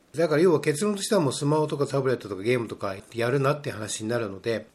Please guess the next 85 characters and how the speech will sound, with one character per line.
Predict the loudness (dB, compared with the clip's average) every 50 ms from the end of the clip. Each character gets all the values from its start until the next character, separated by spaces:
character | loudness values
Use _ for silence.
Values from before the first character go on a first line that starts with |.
| _ _ _ _
で、 | -8 -6
そ | -2 0 0
れ | 2
は | 2 2 2 0 -2
あ | -2
の | -2 0 0
良 | 0 0
く | 0 0
な | 0 0
い | 0
も | 0 -2 -2
ん | -2
だ | 2
よ | 2 2 0
っ |
て | 0 -2 -2
い | -2
う | -2
話 | -2 -6 -6 -6 -4
に | 0
な | 0 0
る | 0 -2
ん |
で | -8 -12
す | -10 -8 -8
ね。 | -4
で、 | -2 0 0 2 0 0 0 0
応 | 0 -2
せ | -2 -2 0
ざ | 2 2 4
る | 4
を | 2
得 | 0
な | 0 -2
い | -4
ん |
で | -8 -10
す | -6
け | -2 2
ど、 | 2 2 2 0 -6 -16 -20 -20 -20 -20 _ 0
結 | 0 0 4 4
論 | 2 2
か | 2 0
ら | 0
申 | 0 -2
せ | -2 -4 -8
ば | -8 -6
ね、 | -8 -8 -8 -12 -18 -20 -10 _
申 | -2 -2 0
し | 0 -2
ま | -2
す | -2
と | -2 -4
そ | -4 -2
う | -2 0
な | 0
り | 0 -2
ま | -4 -6
す。 | -8 -8 -8
で | -8
す | -8 -4
が、 | -4 -2 -2
そ | 0 0 2
れ | 4 4 4 4 4
は | 4 4 4 2 0 -2 -4 -10 -14 -10
大 | -6 -4
変 | -2 0
あ | 0
の、 | 0 0 0 -2 -4
受 | -4 -8 -10 -4 0 2
け | 4 4 4 4 2 2 0 -4
入 | 0 4 4 6
れ | 6
に | 4 2 0
く | 2 0 0
い | 0
こ | -2 -6
と | -10 -10 -8
で、 | -6 -6 -6 -6 -8 -14 _ -14
そ | -10 -6
し | -4 -4
て | -4
し | -4 -4
か | -2 -2
も、 | -2 0 -2 -4 -6